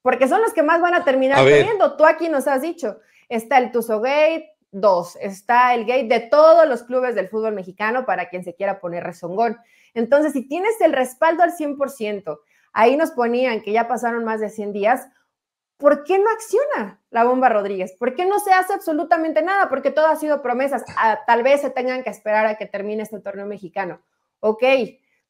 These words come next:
Speaker 1: pero todo parece
Speaker 2: A ver,
Speaker 1: que
Speaker 2: Eli,
Speaker 1: sigue ahí,
Speaker 2: eh,
Speaker 1: en la penumbra, como que sí ya no tienen poder los dueños del fútbol mexicano, pero al final sí tienen poder. Entonces,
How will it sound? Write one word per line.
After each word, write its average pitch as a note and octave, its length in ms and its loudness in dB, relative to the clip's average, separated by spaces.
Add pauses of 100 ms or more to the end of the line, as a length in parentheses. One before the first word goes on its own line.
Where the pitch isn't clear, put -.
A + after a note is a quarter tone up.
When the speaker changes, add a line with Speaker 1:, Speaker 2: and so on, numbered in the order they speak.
Speaker 1:
pero B3 260 2
todo D#4+ 320 -2
parece D4 240 4
Speaker 2:
A - 60 4
ver, C#3+ 140 6
Speaker 1:
que C#3+ 80 6
Speaker 2:
Eli, C#3+ 120 4
Speaker 1:
sigue E4 160 2
ahí, E4+ 320 2
Speaker 2:
eh, - 280 -2
Speaker 1:
en A#3 120 -4
la G#3+ 160 -4
penumbra, B3+ 720 0
como B3+ 320 2
que B3 120 -2
sí D#4+ 140 -4
ya F#4 120 2
no F4+ 120 -2
tienen F4 320 -2
poder D4+ 480 2
los C4 300 0
dueños D4+ 300 -2
del B3+ 120 -2
fútbol D4+ 260 0
mexicano, C#4+ 640 -2
pero C#4 160 2
al C4+ 160 2
final C#4 360 -2
sí D#4+ 120 -8
tienen D#4 300 -6
poder. C#4 260 0
Entonces, C#4 600 -4